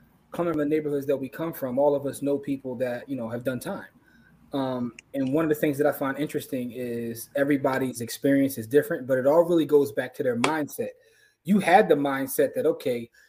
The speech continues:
let me make myself a better person." But I know a lot of folks that don't have that mindset, and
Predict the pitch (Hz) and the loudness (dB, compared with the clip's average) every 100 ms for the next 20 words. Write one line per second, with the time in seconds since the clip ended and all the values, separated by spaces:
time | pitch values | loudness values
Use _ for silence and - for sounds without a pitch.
0 | _ _ - 143 160 147 151 147 139 135 | _ _ -4 -2 0 4 4 4 -4 0
1 | 143 131 127 139 131 143 139 131 127 127 | -2 2 2 2 2 0 0 -2 0 0
2 | 139 151 139 139 143 139 139 - 131 120 | 0 0 2 0 -2 -2 -4 -2 -2 -4
3 | 110 143 165 160 - 135 127 135 120 120 | 0 0 0 -2 -4 -2 -2 -2 -2 -2
4 | 147 165 151 - 120 110 _ _ _ _ | -2 -2 -4 -4 -4 -4 _ _ _ _
5 | - 135 127 120 117 | -4 -2 -2 -2 -4